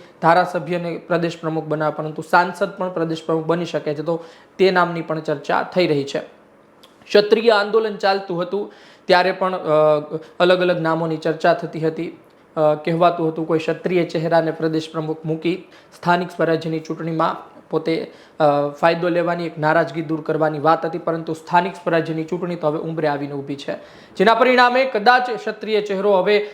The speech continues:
આવવાની શક્યતા ઓછી છે. એક સમયે તેવું પણ કહેવાતું હતું કે પરસોત્તમ રૂપાલા પ્રદેશ પ્રમુખ બનશે, પરંતુ ક્ષત્રિય સમાજનું આંદોલન તેને ખાઈ ગયું, એટલે કે એના પ્રદેશ પ્રમુખ પદને ખાઈ ગયું. હવે તે પ્રદેશ પ્રમુખ ના બની શકે,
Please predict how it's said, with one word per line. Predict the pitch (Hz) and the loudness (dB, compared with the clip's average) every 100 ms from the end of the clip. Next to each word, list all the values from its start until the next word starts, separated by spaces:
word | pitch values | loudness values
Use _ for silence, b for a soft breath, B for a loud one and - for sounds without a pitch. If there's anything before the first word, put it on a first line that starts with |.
| B | B
આવવાની | 175 185 202 190 | 2 4 2 0
શક્યતા | 185 175 180 180 165 | -8 -8 -2 2 2
ઓછી | 175 190 190 | 2 -4 -6
છે. | 196 - - B B 190 | -8 -8 -14 B B 0
એક | 185 | 2
સમયે | 190 185 180 | 2 2 2
તેવું | 185 196 208 | 6 6 6
પણ | 202 | 2
કહેવાતું | 190 180 208 202 180 | 0 4 4 4 -2
હતું | 185 202 | -4 -4
કે | 196 | -4
પરસોત્તમ | - 165 - 180 185 175 | -4 -4 -4 -4 -2 -2
રૂપાલા | 165 170 175 175 | 0 2 4 2
પ્રદેશ | 170 160 160 - | -2 -4 -6 -4
પ્રમુખ | 165 160 | -2 -2
બનશે, | 151 160 165 180 | -2 -2 -2 -6
પરંતુ | 165 160 160 160 | -4 -4 -4 -6
ક્ષત્રિય | 160 151 160 156 | -6 -4 -4 -4
સમાજનું | 151 151 147 151 151 | 0 0 0 -2 -2
આંદોલન | 170 170 147 127 - - b b - | 0 0 0 -2 -8 -20 b b -6
તેને | 156 | -4
ખાઈ | 147 165 170 | 0 0 2
ગયું, | 202 185 | 2 0
એટલે | 170 | -2
કે | 170 | -4
એના | 160 156 | -2 -2
પ્રદેશ | 160 180 240 240 | 0 4 4 2
પ્રમુખ | 180 165 160 | -6 -6 -6
પદને | - 170 170 143 | -4 -2 -2 -4
ખાઈ | 147 147 | -4 -6
ગયું. | 151 B B B | -8 B B B
હવે | 165 | 0
તે | 180 | 2
પ્રદેશ | 185 175 175 175 | 2 2 0 -2
પ્રમુખ | 175 165 160 - | -4 -4 -4 0
ના | 185 | 2
બની | 196 165 160 | 4 0 -2
શકે, | 160 156 | -8 -8